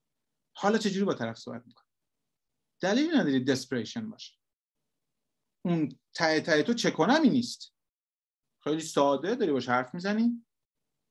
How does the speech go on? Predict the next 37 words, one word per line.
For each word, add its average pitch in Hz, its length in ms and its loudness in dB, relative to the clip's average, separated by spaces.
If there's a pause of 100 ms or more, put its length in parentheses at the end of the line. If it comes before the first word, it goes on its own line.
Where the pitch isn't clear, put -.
(100)
ممکنه 139 300 -2
حتی 139 200 0
اگه 131 160 2
نیاد 131 380 2
ناراحت 127 380 -2
چی، - 220 -4
اگر 131 200 0
لیدرت 120 380 0
ول 120 160 -2
کنه 127 200 -4
بره 127 140 0
ناراحت 131 340 0
چی، 208 160 -12
درسته، 143 380 -4
ولی 170 380 -6
به 123 140 -4
desperation 135 480 -2
نمیرسی. 233 580 2 (400)
کسی 214 280 0
تو 170 120 -10
صدات 170 580 -2
اون 170 120 -8
انرژی 139 320 0
رو 147 120 0
حس 151 280 -6
نمی‌کنه. 104 320 -12 (1800)
این 247 160 6
قدم 165 340 0
اول 160 380 -2
خیلی 254 320 0
مهمه 180 320 2
که 127 140 -6
شما 190 300 -4
امنیت 170 380 -6
مالی 175 340 -4
داشته 123 300 -6
باشید. - 300 -18